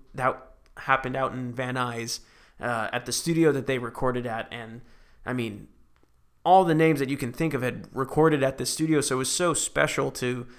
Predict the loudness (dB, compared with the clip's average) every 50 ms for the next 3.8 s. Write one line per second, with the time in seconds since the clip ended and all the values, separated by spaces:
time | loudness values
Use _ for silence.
0 | -20 -20 -20 -8 -4 -2 -2 0 0 0 0 2 4 4 6 6 6 4 4 2
1 | 0 -2 -2 0 0 0 2 0 0 -2 -4 -4 -4 -2 -2 0 0 0 0 0
2 | -2 -6 -10 -14 -20 -20 -20 -20 -20 -20 -20 -20 -20 -10 -6 -4 -4 0 2 2
3 | 2 2 2 0 0 2 2 2 2 0 -2 -4 -8 -14 -20